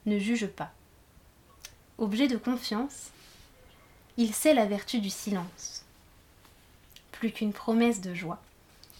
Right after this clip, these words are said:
il en est le préliminaire. Le loquet an-, annonce un ailleurs.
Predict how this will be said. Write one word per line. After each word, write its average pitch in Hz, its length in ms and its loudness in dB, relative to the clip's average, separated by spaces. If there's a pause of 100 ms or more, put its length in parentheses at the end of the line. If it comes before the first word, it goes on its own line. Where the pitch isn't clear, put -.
il 196 140 -2
en 190 120 0
est 208 100 0
le 190 80 -4
préliminaire. 196 640 -2 (1900)
Le 214 120 0
loquet 185 360 -6 (760)
an-, 185 280 -4 (180)
annonce 233 640 0 (120)
un 202 140 0
ailleurs. - 580 -6